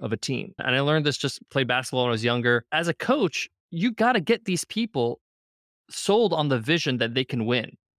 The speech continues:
You gotta get these people to work together somehow, to listen to what you're saying, to, like, follow the instructions, to follow the game plan.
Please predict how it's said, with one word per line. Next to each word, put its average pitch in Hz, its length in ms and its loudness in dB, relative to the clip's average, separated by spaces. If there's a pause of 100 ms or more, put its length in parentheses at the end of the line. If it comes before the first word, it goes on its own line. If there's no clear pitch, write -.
You 156 100 0
gotta 208 180 2
get 220 160 -2
these 190 180 -6
people 156 520 0 (340)
to 135 100 -4
work 170 240 2
together 147 400 0
somehow, 117 540 -6
to 127 140 -6
listen 175 300 0
to 160 100 -2
what 160 120 0
you're 139 100 -2
saying, 135 560 2
to, 123 340 2
like, 120 220 0
follow 170 220 2
the 170 80 -2
instructions, 135 760 -4
to - 100 -10
follow 170 220 2
the 147 100 -2
game 165 260 2
plan. 113 320 -4